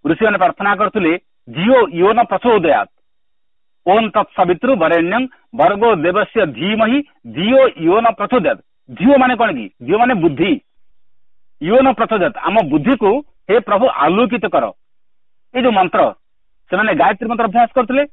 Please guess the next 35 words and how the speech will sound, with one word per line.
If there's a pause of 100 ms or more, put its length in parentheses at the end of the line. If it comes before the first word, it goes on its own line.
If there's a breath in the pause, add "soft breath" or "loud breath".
(160)
ବା
ଗାୟତ୍ରୀ
ମନ୍ତ୍ର
ପ୍ରାର୍ଥନା
କରୁଥିଲେ। (540)
ଶ୍ରୀ
ଅରବିନ୍ଦ
କହୁଛନ୍ତି, (400)
ତାଙ୍କର
ଯୋଉ
ଗାୟତ୍ରୀ,
ସିଏ
ବି
କହୁଛନ୍ତି, (340 soft breath)
ଆମକୁ
ସତ୍ୟ (120)
ଜ୍ଞାନରେ
ପ୍ରଦୀପ୍ତ
କର, (260)
ଆମ
ବୁଦ୍ଧିକୁ (100)
ସତ୍ୟ
ଜ୍ଞାନରେ
ଆଲୋକିତ
କର। (320)
ଧିଓ
ୟୋ
ନ
ପ୍ରଚୋଦୟାତ୍, (640)
ଅର୍ଥାତ୍
ଆମ
ବୁଦ୍ଧିକୁ
ସେମିତି
ଆଲୋକିତ
କର।